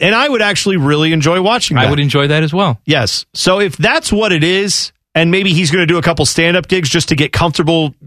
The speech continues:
Speaker 1: delivering jokes, then that's different. If, I mean, I, I really want him to say, "Yeah, I'm going on a thirty city tour."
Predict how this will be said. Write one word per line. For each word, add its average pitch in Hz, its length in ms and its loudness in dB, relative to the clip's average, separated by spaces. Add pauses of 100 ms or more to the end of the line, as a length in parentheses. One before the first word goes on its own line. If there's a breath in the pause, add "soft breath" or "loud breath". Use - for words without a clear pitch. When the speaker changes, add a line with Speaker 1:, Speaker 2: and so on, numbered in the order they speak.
(100)
Speaker 1:
delivering 151 560 2
jokes, 147 580 -2 (360 soft breath)
then 330 160 0
that's 294 260 -2
different. 113 560 -2
If, 165 160 -2 (160)
I 185 100 0
mean, 208 120 0
I, 185 240 -2 (720)
I 202 140 0
really 185 340 0
want 160 240 2
him 143 80 0
to 123 40 0
say, 143 200 0
"Yeah, 165 180 2
I'm 151 80 2
going 156 180 2
on 147 120 2
a - 40 -2
thirty 151 280 0
city 139 280 0
tour." 123 500 0